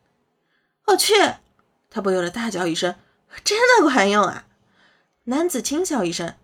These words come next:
抱着胳膊好笑地打量他。“你以为呢？”“我以为。”刘双双愣住了，须臾抬头朝男子大声道：“你可以让我死吗？”“什么？”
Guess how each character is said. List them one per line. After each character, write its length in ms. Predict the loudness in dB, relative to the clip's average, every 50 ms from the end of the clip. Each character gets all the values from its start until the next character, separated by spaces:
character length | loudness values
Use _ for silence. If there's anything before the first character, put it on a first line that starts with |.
| _ _ _
抱 180 | -8 -8 -6
着 120 | -6 -6 -4
胳 200 | -2 -2 0 0
膊 140 | -2 -6 -8
好 180 | -10 -16 -18
笑 140 | -18 -18 -18
地 80 | -16 -16
打 180 | -16 -16 -18
量 140 | -20 -20 -20
他。 120 | _ -20 -20 _ _ _ _ _ _ _ _ _ _ _ _ _ _ _ _ _ _ _ _ _ _
“你 240 | -6 -4 -4 -2 -2
以 60 | -2
为 140 | -2 -4 -6
呢 160 | -8 -14 -20 -20 _ _ _ _ _ _ _ _ _ _ _ _ _ _ _ _ _ _ _
？”“我 160 | 2 2 2
以 100 | 2 2
为。” 680 | 2 2 2 2 0 0 -2 -2 -4 -8 -10 -10 -14 -18 -20 _ _ _ _ _ _ _ _ _ _ _
刘 100 | -10 -10
双 140 | -8 -6 -6
双 200 | -6 -4 -4 -4
愣 180 | -2 -2 -4 -4
住 140 | -6 -8 -12
了， 160 | -14 -18 _ _ _ _ _ _ -20 -20 _ _
须 320 | 0 2 4 4 4 2
臾 20 |
抬 200 | 0 0 -2 0
头 220 | 2 2 2 2 2
朝 160 | 2 0 -2
男 200 | -2 -2 -2 -4
子 100 | -4 -6
大 160 | -4 -4 -4 -4
声 160 | -4 -4 -4
道 220 | -4 -6 -6 -10 _ _ _ _ _ _ _ _ _ _ _ _ _
：“你 80 | -4 0
可 100 | 2 2
以 60 | 4
让 220 | 4 4 4 4 4
我 80 | 2
死 200 | 0 -2 -6 -8
吗 280 | -6 -4 -6 -6 -6 _ _ _ _ _ _ _ _ _ _ _ _ _ _ _ _ _ _ _ _ _
？”“什 160 | -8 -4 -4
么？” 200 | -4 -4 -4 -8